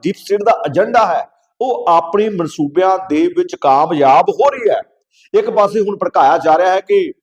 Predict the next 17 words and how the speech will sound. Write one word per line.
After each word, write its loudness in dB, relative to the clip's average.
ਅ, 2
ਕਾਂਗਰਸ -2
ਪਾਰਟੀ 0
ਅਤੇ -4
ਕਾਂਗਰਸ -2
ਪਾਰਟੀ, 0
ਅ, 2
ਦੇ 2
ਵਾਈਸ 2
ਪ੍ਰਧਾਨ 2
ਅਤੇ -2
ਵਿਰੋਧੀ -2
ਧਿਰ -4
ਦੇ 0
ਮਜ਼ਬੂਤ -4
ਨੇਤਾ 0
ਰਾਹੁਲ -2